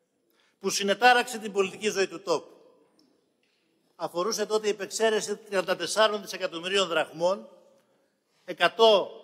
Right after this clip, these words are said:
εκατομμυρίων ευρώ, δηλαδή, για να κάνουμε αντιστοιχίσεις. Και σήμερα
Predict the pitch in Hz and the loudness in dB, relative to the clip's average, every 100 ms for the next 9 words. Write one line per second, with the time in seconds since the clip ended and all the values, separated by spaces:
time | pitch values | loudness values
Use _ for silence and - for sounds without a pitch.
0 | - 185 170 165 165 190 202 175 165 180 | -18 -6 -4 -4 -4 0 0 -2 0 2
1 | 131 - - 131 139 135 143 110 - - | 0 -2 -16 -8 -4 -2 -2 -4 -8 -20
2 | _ _ _ _ _ _ _ - 151 151 | _ _ _ _ _ _ _ -12 -8 -4
3 | 165 165 160 147 135 143 147 139 - - | -2 -2 -4 -8 -10 -10 -8 -8 -12 -20
4 | - _ _ _ _ _ _ _ _ - | -20 _ _ _ _ _ _ _ _ -6
5 | 170 - 262 233 165 165 220 | -4 -2 0 2 2 0 -4